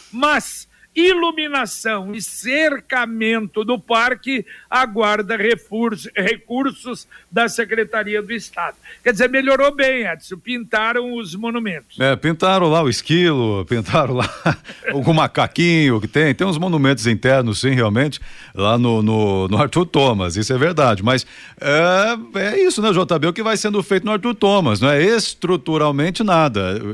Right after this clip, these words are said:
Speaker 2: Ainda sábado eu passei ali, margeando o Arthur Thomas, caminhando pra ver com tranquilidade. Então, os vãos nas, no alambrado continuam, os, a, os buracos, né, pra entrada ali dos noiados continuam, aquela,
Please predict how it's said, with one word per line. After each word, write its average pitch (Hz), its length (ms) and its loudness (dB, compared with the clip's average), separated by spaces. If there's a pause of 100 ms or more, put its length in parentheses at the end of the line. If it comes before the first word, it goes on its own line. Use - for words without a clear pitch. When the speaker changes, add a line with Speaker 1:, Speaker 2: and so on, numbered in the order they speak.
Speaker 2:
Ainda 135 420 2
sábado 131 480 0
eu 120 60 0
passei 127 480 0 (280)
ali, 131 380 2
margeando 143 840 0
o 127 40 2
Arthur 110 200 -2
Thomas, 160 340 0
caminhando 165 640 0
pra 120 180 2
ver 135 180 0
com 110 220 -4 (220)
tranquilidade. 135 760 2 (320)
Então, 240 360 2
os 120 180 0
vãos 139 360 0
nas, 104 260 0
no 110 120 2
alambrado 117 500 2
continuam, 139 680 0
os, 104 140 -2
a, 110 180 0
os 95 160 -4
buracos, 113 480 2
né, 117 120 0
pra 101 260 0 (260)
entrada 117 480 2
ali 104 160 0
dos 95 220 -4
noiados 107 480 0
continuam, 143 640 0 (240)
aquela, 135 880 2